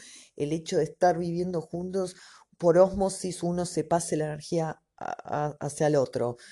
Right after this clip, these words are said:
Entonces, como mi, mi mamá es de tal signo, eh, entonces ella me enseña a mí cómo ser. Ent-,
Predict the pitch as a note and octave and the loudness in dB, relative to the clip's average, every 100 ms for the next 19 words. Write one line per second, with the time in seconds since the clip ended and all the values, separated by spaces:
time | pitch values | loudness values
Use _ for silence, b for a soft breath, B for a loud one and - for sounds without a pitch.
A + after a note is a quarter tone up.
0 | B B D3+ D#3+ D#3+ E3 D3 C3+ C#3+ C#3+ | B B -8 -6 -6 -6 -6 -4 -2 -2
1 | D3 C#3+ C#3+ D3 D3 D3 D#3+ F3 D3+ - | -4 -4 -6 -4 -4 -2 -2 -4 -6 -2
2 | E3 D#3 - F3 F3+ F3+ F#3+ F#3 F3+ F3+ | -2 -2 -2 -2 -2 -2 -4 -2 0 2
3 | D#3+ D#3+ C#3+ B2 D#3 D#3 D#3 D#3+ E3 E3 | 2 0 -2 -2 -4 -4 -4 -4 -2 0
4 | F3 E3 D#3+ D#3 E3+ E3+ D#3+ E3+ E3+ D#3+ | 0 0 -2 -2 -2 0 0 0 0 0
5 | D3+ - D#3+ E3+ F#3+ F#3 F3 E3 - | -2 0 6 6 8 6 4 0 -6